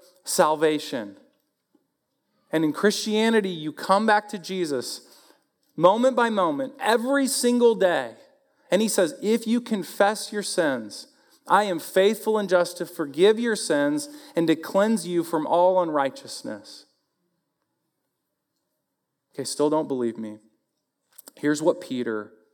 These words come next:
wrote to these specific people dispersed throughout this region. He says, "For the time that is past suffices for doing what the Gentiles want to do."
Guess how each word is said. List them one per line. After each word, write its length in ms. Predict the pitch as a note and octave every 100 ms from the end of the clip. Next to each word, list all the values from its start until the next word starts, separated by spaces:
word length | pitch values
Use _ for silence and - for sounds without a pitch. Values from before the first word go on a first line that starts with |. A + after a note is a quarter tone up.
| _ _ _ _ _ _ _
wrote 680 | B2+ B2 B2+ A2 - - - _ _ _ _ _ _ _ _ _ _ _ _ _ _ _ _ _ _
to 120 | C#3+
these 220 | C#3 C#3
specific 600 | - B2 - C#3 D3 -
people 400 | - A#2+ A#2 G#2+
dispersed 1000 | G#2 G#2+ - - - A#2+ G#2+ - - -
throughout 400 | - A#2 G#2+ -
this 220 | A#2 A2 B2
region. 480 | G#2+ G2+ G#2+ G#2 _ _ _ _ _ _ _ _ _ _ _ _ -
He 100 | E3+
says, 220 | F#3+ D3
"For 140 | F3+
the 100 | D#3
time 680 | D#3 - E3 F#3 G#3 G3+ G3 _
that 160 | D3 D3
is 120 | D#3
past 380 | - B2 A#2+ -
suffices 640 | C#3 - C3 C3+ - C#3
for 160 | - C3
doing 360 | A#2+ B2+ B2+ A#2+
what 140 | A#2+
the 60 | B2
Gentiles 680 | A#2+ A#2+ A#2+ A#2 A2 A2
want 260 | A#2 A#2 A#2
to 100 | C3
do." 340 | A#2+ A#2 A2